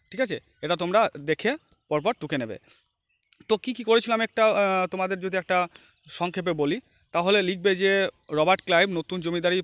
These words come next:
মাপজোকের জন্যে একদল জমি পবিদের খোঁজ করতে থাকেন। অবশেষে সতেরোশো ষাট খ্রিস্টাব্দে ফ্র্যাঙ্কল্যান্ড নতুন চব্বিশ পরগনায় জমি জরিপের কাজ শুরু করেন। তো এটুকু লিখলে। তারপর লিখলে সতেরোশো চৌষট্টি খ্রিস্টাব্দে বাংলার নদীপথগুলি জরিপ করেন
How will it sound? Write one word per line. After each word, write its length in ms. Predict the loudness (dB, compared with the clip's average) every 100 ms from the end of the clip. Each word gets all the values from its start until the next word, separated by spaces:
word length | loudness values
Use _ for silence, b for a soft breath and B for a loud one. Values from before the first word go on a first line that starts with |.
| -2
মাপজোকের 520 | -4 -4 -6 -4 -6
জন্যে 380 | -4 -4 -2 -6 b b b b _ _ -2
একদল 540 | 0 0 0 2 2 -2 -8
জমি 400 | -4 0 0 -2 -6
পবিদের 460 | -6 -6 -2 2 2 0 _ _ -2
খোঁজ 260 | 0 0
করতে 260 | -4 -6 -4
থাকেন। 340 | -4 -2 -4 -4 -6
অবশেষে 440 | -4 -4 -6 -6
সতেরোশো 460 | -6 -6 -6 -6 -6
ষাট 260 | -4 -4 -4
খ্রিস্টাব্দে 420 | -6 -4 -2 -2 b b b b
ফ্র্যাঙ্কল্যান্ড 560 | 0 0 4 4 4 -2 _ -6
নতুন 320 | -4 -4 -6
চব্বিশ 300 | -6 -6 -2
পরগনায় 340 | -2 0 0
জমি 320 | 0 -2 -2 -4
জরিপের 340 | -4 -4 -6
কাজ 200 | -4 -6
শুরু 160 | -6 -10
করেন। 200 | -10 -12 b b b
তো 80 | 0
এটুকু 200 | 2 0
লিখলে। 260 | 0 0 -4 b b b b
তারপর 140 | 0 2
লিখলে 220 | 4 2
সতেরোশো 400 | 0 -4 -2 -4
চৌষট্টি 420 | -4 -6 -6 -8
খ্রিস্টাব্দে 420 | -8 -2 -2 0
বাংলার 380 | -2 -2 0 -2
নদীপথগুলি 520 | -2 -4 -4 -2 -4
জরিপ 240 | -2 -4 -2
করেন 260 | -2 -2